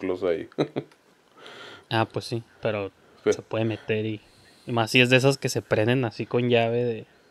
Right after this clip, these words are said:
Speaker 1: Simón, güey.
Speaker 2: como de gas, porque, pues, para instalar una de verdad tienes que abrir y todo el pedo.
Speaker 1: Sí, pues sí.
Speaker 2: Pero sí,
Speaker 1: <laughs>
Speaker 2: puedes, puedes poner de ese papel falso que ponen en,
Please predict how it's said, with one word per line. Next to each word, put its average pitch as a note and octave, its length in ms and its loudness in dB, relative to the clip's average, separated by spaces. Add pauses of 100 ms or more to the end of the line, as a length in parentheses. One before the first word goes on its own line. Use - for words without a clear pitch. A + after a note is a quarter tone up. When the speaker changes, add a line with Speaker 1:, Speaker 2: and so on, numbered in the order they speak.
(160)
Speaker 1:
Simón, C3+ 600 8
güey. C3+ 240 8
Speaker 2:
como B2 240 10
de A2 140 8
gas, D3+ 320 10
porque, C3+ 320 6
pues, A2+ 200 -6 (200)
para A2+ 260 6
instalar A#2+ 440 6
una D3+ 180 10
de C3+ 80 12
verdad A2 300 6
tienes C3+ 300 2
que - 120 0
abrir G#2+ 460 0
y G#2+ 100 -6
todo G#2+ 180 -8
el G#2+ 80 -8
pedo. A2+ 400 -10 (540)
Speaker 1:
Sí, - 120 -14
pues G2 160 -6
sí. - 120 -6 (400)
Speaker 2:
Pero A2 240 6
sí, A2+ 100 0 (220)
Speaker 1:
<laughs> - 200 -12
Speaker 2:
puedes, C3 220 6 (480)
puedes D3 160 8
poner C3+ 300 6
de D3 80 12
ese D#3+ 160 8
papel C3 400 6
falso C#3+ 380 6
que B2+ 100 2
ponen C3 440 2
en, G#2+ 320 0